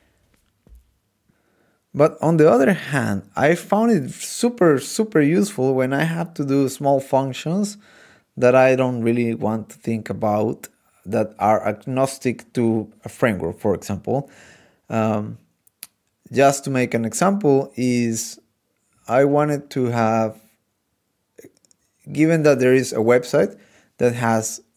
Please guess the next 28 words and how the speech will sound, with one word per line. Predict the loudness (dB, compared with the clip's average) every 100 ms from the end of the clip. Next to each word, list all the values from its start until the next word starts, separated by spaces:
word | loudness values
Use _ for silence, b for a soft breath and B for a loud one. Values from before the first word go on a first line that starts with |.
| -4
uh, | -2 0 -2 -4 -4 -6 -8 -12
some | -20 -6 -2 -2 -4 -8 -8 -14 _ _ -12
values | -2 0 2 -2 -4 -6
of | -6 -2
currency | 0 2 0 -4 -4
on | -2 -2
it, | -2 -4 -10 b b b b b -2
I | 2
wanted | 4 2 0 -4 -4
to | -2 -2
extract | -2 -4 2 2 2 -8 -16 -10
the | -6
value | 0 2 2 2 0 0 -4 b b b b
so | -6 2 2 2
I, | 2 2 2 0 0
I | 0
would | 2
not | 0 0
have | -2 -2
to | -6
compare, | -8 0 2 2
you | 0
know, | -2 -2 -2
against | -2 -2 -2 -2
the, | -2 -4 b b b b _
the | -6 -6
coin | 0 0 0 -2
symbol, | -4 0 2 0